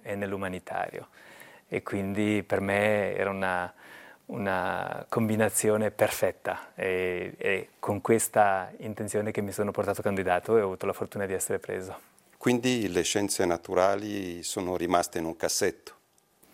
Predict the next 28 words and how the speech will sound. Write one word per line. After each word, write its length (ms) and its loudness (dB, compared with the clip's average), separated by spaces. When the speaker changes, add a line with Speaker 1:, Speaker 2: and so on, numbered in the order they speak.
Speaker 1:
Sì, 380 8
le 100 2
scienze 300 2
naturali 400 6
sono 200 0
rimaste 380 0
indietro 420 2
un 60 0
pochettino. 800 0
Eh, 560 2
io 120 2
ho 20 6
sempre 240 2
avuto 220 2
due 140 2
grandi 300 0
passioni, 420 4
le 80 0
scienze 320 2
naturali 420 4
da 100 2
un 100 -2
lato 300 2
e 20 2
la 80 2
politica 320 -2
internazionale 640 0
dall'altro, 720 2